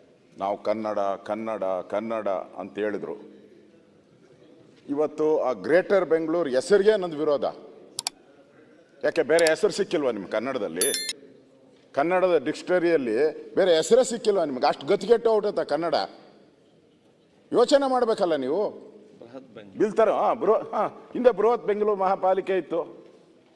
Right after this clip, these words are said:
Speaker 1: ಯಾರ್ಯಾರ ಬೈದಿದ್ದಾರ ನಮ್ಮನ್ನ? ಅದೇನೋ ಗ್ರೇಟರ್,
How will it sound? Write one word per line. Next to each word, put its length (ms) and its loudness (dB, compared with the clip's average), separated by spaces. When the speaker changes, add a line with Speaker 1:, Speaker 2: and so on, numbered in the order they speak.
Speaker 1:
ಯಾರ್ಯಾರ 300 4
ಬೈದಿದ್ದಾರ 520 0
ನಮ್ಮನ್ನ? 340 -6
ಅದೇನೋ 360 4
ಗ್ರೇಟರ್, 500 4